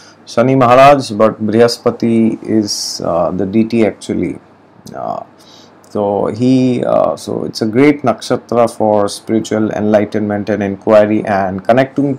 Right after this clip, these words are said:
connecting to your gurus especially. Pushya is famous for this. And Saturn is almost slowing down. Uh, the last two weeks, and it is going to,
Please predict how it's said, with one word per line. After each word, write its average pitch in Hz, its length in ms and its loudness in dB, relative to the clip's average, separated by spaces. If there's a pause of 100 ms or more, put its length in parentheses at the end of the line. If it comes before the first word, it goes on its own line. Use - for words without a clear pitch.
(120)
connecting 131 500 -2
to 123 100 -2
your 117 160 2
gurus 107 420 2
especially. 92 520 -8
Pushya 107 380 -4
is 110 100 -2
famous 107 420 -4
for 101 120 -6
this. 123 240 -6 (800)
And 147 360 4
Saturn 147 440 4
is 139 140 2
almost 131 460 0
slowing 120 320 -2
down. 113 480 4
Uh, 92 340 -4
the 180 160 -8
last 190 420 -6
two 117 120 -2
weeks, 113 320 -2
and 107 120 -2
it 104 140 -4
is 104 260 -6 (140)
going 110 300 0
to, 104 380 -2